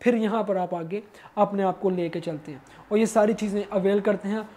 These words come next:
और हर तरह की जॉब्स को हासिल करने के लिए आपने एक सीवी को तैयार करना होता है, जो दुकान से बनवा लेते हैं,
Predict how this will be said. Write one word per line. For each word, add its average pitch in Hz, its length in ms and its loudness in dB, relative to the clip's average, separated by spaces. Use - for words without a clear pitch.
और 208 100 6
हर 214 160 4
तरह 240 220 2
की 226 140 0
जॉब्स 185 380 6
को 226 80 0
हासिल 208 260 0
करने 196 260 -2
के 196 120 -2
लिए 208 220 -4
आपने 196 340 6
एक 208 100 -4
सीवी 202 320 -4
को 233 100 0
तैयार 190 280 0
करना 185 260 -4
होता 180 220 -6
है, 190 280 -8
जो 180 140 -2
दुकान 175 360 -6
से 175 160 -8
बनवा 165 340 -6
लेते 190 240 -8
हैं, 202 140 -10